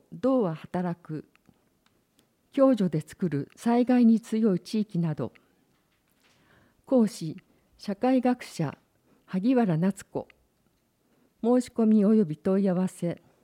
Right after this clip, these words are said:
一月十五日水曜までに、電子申請、ファックス、四七九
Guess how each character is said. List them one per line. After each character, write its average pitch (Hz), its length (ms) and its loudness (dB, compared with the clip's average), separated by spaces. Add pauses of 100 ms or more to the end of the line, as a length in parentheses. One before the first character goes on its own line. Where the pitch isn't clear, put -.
(180)
一 - 220 -12
月 247 280 2
十 240 240 2
五 220 120 0
日 170 320 -2
水 226 340 -2
曜 214 220 2
ま 156 140 0
で 151 120 -4
に、 135 160 -4 (640)
電 233 220 4
子 240 160 -2
申 240 300 2
請、 151 460 -6 (160)
フ 226 80 -4
ァ 233 40 0
ッ 226 40 -4
ク - 140 -18
ス、 - 340 -8 (500)
四 233 300 2
七 202 280 2
九 143 420 -8